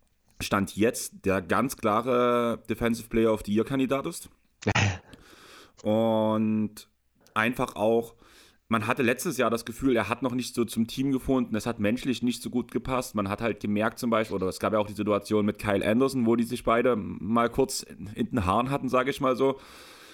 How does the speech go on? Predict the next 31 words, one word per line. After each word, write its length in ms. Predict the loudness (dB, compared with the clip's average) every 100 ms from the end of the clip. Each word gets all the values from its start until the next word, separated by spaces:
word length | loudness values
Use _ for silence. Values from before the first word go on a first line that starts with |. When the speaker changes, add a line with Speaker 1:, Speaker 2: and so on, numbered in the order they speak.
| -20 _
Speaker 1:
Und 760 | 2 4 4 4 2 0 -2 -6 _ _
irgendwie 440 | 0 2 4 6
wirkte 400 | 6 4 4 4
letztes 400 | 4 2 -2 -2
Jahr 280 | 2 4 2
Rudy 200 | 2 2
Gobert 340 | 2 2 2 2
für 60 |
mich 160 | 0 2
in 60 |
dem 160 | 2 2
Team 180 | 2 2
wie 60 |
ein 100 | 2
Fremdkörper. 720 | 2 -2 -2 0 0 2 -2 -4 _ -20 -20 -20 -20 _
Und 720 | 0 4 4 4 4 4 2
dieses 300 | 0 0 2
Jahr 180 | 2 2
sieht 120 | 2
das 100 | 0
einfach 260 | 0 -2 0
anders 320 | 2 2 2
aus. 300 | 0 0 0
Er 40 |
sieht 140 | -6 -4
effektiver 640 | -4 -4 -2 2 2 4
aus, 240 | 4 2 2
er 180 | 0
Speaker 2:
<laughs> 20 | 0
Speaker 1:
sieht, 340 | 0 -2 -6 _ -20 _ _ _ _ _ _ -20 -20 -20 _ _ _ -12 0
ähm, 360 | 2 2 0